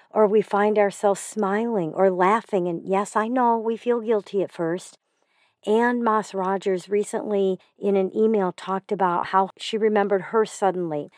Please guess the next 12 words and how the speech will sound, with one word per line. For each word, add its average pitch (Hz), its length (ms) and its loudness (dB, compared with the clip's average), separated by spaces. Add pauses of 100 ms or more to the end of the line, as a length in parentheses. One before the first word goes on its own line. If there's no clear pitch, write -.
(160)
after 196 400 0
her 202 120 0
son 196 320 -2
Charles 196 440 -2
died 185 240 -2
by 175 160 -2
suicide. 180 640 -2
She - 100 -6
was 202 140 0
at 214 140 0
the 214 160 0
airport, 196 500 0